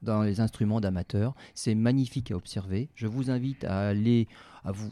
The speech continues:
à rejoindre des, des, des, des clubs, ou en tout cas les organisations quand on fait des manifestations, genre les Nuits des Planètes. Ça a lieu en avril en ce moment. Saturne est observable en pr-, au printemps. Donc, allez voir Saturne, c'est magique.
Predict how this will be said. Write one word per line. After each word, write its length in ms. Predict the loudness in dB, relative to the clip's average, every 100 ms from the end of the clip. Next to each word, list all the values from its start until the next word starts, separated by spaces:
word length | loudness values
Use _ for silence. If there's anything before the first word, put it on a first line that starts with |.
| -12
à 80 | -12
rejoindre 760 | 2 2 4 4 4 2 2
des, 600 | 0 0 -2 -4 -4 -6
des, 120 | -8 -6
des, 120 | -4
des 120 | -4
clubs, 480 | -2 2 4 4 0
ou 80 | -2
en 80 | -2
tout 140 | -4
cas 280 | 0 0 2
les 220 | 0 -2
organisations 680 | -2 -2 -2 -2 -6 -6 -6
quand 160 | -4
on 80 | -6
fait 140 | -4 -2
des 100 | -2
manifestations, 720 | -2 -4 -6 -6 -6 -4 -2
genre 220 | -2 -2
les 100 | -2
Nuits 140 | -2
des 100 | -4
Planètes. 460 | -6 -4 -4 -6 -16 -20 -20
Ça 140 | -6 -2
a 40 |
lieu 140 | 0 0
en 80 |
avril 340 | 0 -2 -2 -2
en 60 |
ce 80 | -2
moment. 280 | 0 2 0 -4 -16 _ -16 -14
Saturne 500 | -2 -2 0 -2 -2
est 120 | -4
observable 400 | -8 -6 -4 -4
en 60 |
pr-, 200 | -6 -10 -10
au 80 | -6
printemps. 440 | -2 -2 -4 -8 -10 -14
Donc, 320 | -6 -6 -6 -6
allez 260 | 0 2 2
voir 200 | 0 -4
Saturne, 420 | -8 -6 -6 -6
c'est 300 | -6 -6 -4
magique. 800 | -2 0 2 2 0 -6 -8 -14